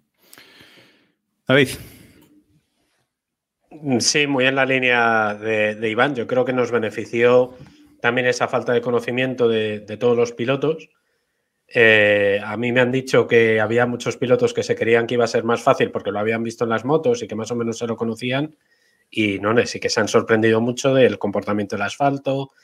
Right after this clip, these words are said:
Speaker 2: Cambió mucho la temperatura también entre los libres y, y el domingo, incluso las, las dos sesiones nocturnas. Ha habido unas variables que han hecho mucho más divertida la carrera que no estaban previstas.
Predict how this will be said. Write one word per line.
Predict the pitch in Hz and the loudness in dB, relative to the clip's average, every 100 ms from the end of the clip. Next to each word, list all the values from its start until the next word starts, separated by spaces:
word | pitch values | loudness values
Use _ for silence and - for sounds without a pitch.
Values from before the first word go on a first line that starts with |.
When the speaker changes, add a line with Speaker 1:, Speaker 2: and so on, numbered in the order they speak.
| _ - | _ -2
Speaker 2:
Cambió | 113 110 123 | 0 2 0
mucho | 127 127 | 0 0
la | 117 | 0
temperatura | 113 117 113 113 120 113 | 2 0 0 0 0 -2
también | 110 113 123 | -2 -2 0
entre | 113 107 107 | -2 -2 -6
los | 107 - | -6 -6
libres | 117 123 117 101 - - _ _ _ _ _ | -2 0 0 -2 -6 -14 _ _ _ _ _
y, | - 120 110 110 | 0 4 4 4
y | 117 | 2
el | 110 | 2
domingo, | 107 151 175 104 - | 2 2 2 0 -4
incluso | 104 104 110 120 | -14 -12 -6 0
las, | 107 104 101 - - | 4 4 2 -8 -6
las | 107 104 | -4 -2
dos | 113 | 0
sesiones | 113 120 113 107 | 0 0 0 -2
nocturnas. | 110 - 143 143 147 147 _ _ _ _ _ _ - - | -6 -2 0 2 0 -2 _ _ _ _ _ _ -12 -2
Ha | |
habido | 123 143 | 2 4
unas | 147 147 139 | 4 4 4
variables | 131 135 143 151 156 | 2 4 4 2 2
que | 127 | 0
han | 120 | 0
hecho | 123 - 123 120 | -2 -2 0 0
mucho | 117 117 | -4 -4
más | 117 113 | -4 0
divertida | 113 110 117 | -2 0 0
la | 113 | 0
carrera | 110 107 113 117 | 0 0 0 0
que | 120 | 0
no | 110 | -2
estaban | 107 104 95 | -2 -4 -4
previstas. | 90 90 92 - - - | -8 -14 -16 -18 -20 -20